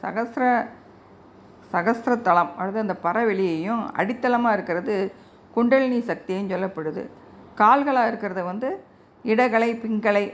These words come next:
அப்படிங்கிற அந்த ரெண்டு நாடியும், அதை தாங்கக்கூடிய முதுகெலும்பு, அந்த வழியா சுழுமுனை நாடியையும், அந்த நம்ம மூச்சு காற்றை அப்படி மேலே எழு-, எழுப்பணும்னு சொல்லுவாங்க. அப்படி இந்த ஒரு கோயிலா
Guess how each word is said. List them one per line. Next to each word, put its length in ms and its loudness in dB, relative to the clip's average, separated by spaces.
அப்படிங்கிற 360 -4
அந்த 200 -2
ரெண்டு 260 0
நாடியும், 640 0
அதை 240 2
தாங்கக்கூடிய 800 2
முதுகெலும்பு, 800 2
அந்த 460 0
வழியா 560 2
சுழுமுனை 720 2
நாடியையும், 680 2
அந்த 400 0
நம்ம 480 4
மூச்சு 300 -2
காற்றை 360 2
அப்படி 320 -2
மேலே 640 -4
எழு-, 260 -2
எழுப்பணும்னு 400 2
சொல்லுவாங்க. 360 0
அப்படி 680 -2
இந்த 140 0
ஒரு 220 0
கோயிலா 420 4